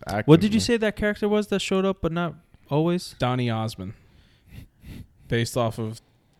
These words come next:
Speaker 3: Donny
Speaker 1: Donny
Speaker 3: Osmond, <laughs>
Speaker 1: Osmond.
Speaker 3: the real life person of the Osmond family.
Speaker 1: What's the point of this one again?
Speaker 2: Yes, it was him.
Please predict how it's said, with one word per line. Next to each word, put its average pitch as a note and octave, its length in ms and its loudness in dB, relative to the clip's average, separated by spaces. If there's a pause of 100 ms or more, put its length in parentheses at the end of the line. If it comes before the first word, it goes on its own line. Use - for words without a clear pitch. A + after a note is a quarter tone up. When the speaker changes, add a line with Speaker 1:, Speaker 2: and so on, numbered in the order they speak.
(160)
Speaker 3:
Donny A#2 320 -2
Speaker 1:
Donny B2 200 -2
Speaker 3:
Osmond, A2+ 300 0
<laughs> - 0 -
Speaker 1:
Osmond. F#3 200 2
Speaker 3:
the D#3 140 4
real B2 320 0
life A#2 320 -6
person A2 380 -8 (1400)
of G#2+ 200 -8
the G#2+ 80 -8
Osmond G#2 440 -6
family. F#2+ 340 -10 (1200)
Speaker 1:
What's - 220 -6
the E3 60 -6
point F#3 240 0
of F#3 80 -2
this G3 160 -4
one C4+ 80 -6
again? - 220 -4
Speaker 2:
Yes, D3+ 240 2
it D3 60 0
was C3+ 220 -2
him. A2 220 -8